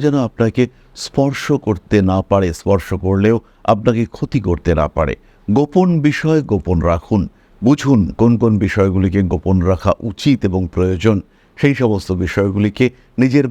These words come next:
মন থেকে দূরে সরিয়ে রাখার চেষ্টা, এটা অবশ্যই আপনাকে করতে হবে।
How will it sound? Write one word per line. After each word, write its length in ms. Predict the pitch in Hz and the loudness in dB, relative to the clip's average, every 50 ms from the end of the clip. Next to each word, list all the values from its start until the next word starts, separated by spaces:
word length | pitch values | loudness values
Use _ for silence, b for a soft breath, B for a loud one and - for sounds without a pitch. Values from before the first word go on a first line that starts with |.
| 117 117 123 | -2 -2 0
মন 180 | 131 147 170 185 185 180 - - | 0 2 0 0 -2 -4 -6 -4
থেকে 240 | 175 165 - 185 185 180 180 b b b b b 113 113 113 | -6 -4 0 0 0 0 -2 b b b b b -6 -2 2
দূরে 200 | 180 202 202 185 | 4 4 4 2
সরিয়ে 320 | - - 120 101 98 98 92 87 | 0 -2 -2 -2 0 0 -2 -2
রাখার 240 | 90 87 - 92 85 82 - | -4 -2 -2 -2 -2 -2 -4
চেষ্টা, 340 | 87 90 - - - 123 113 82 - - _ _ - | -4 -6 -6 -4 0 0 0 0 -2 -8 _ _ -4
এটা 180 | - 104 104 131 - | -2 0 0 0 0
অবশ্যই 520 | - - 90 87 85 - - - 92 82 - - - 87 | 0 -2 -2 -2 -4 -6 -4 -4 -2 -2 -2 -2 -4 -4
আপনাকে 320 | - - 82 78 71 78 | -4 -4 -4 -2 -2 -4
করতে 320 | - - 82 78 - - 82 - | -4 -4 -6 -4 -4 -4 -4 -2
হবে। 240 | - 78 73 - - | -2 -2 -2 -2 -4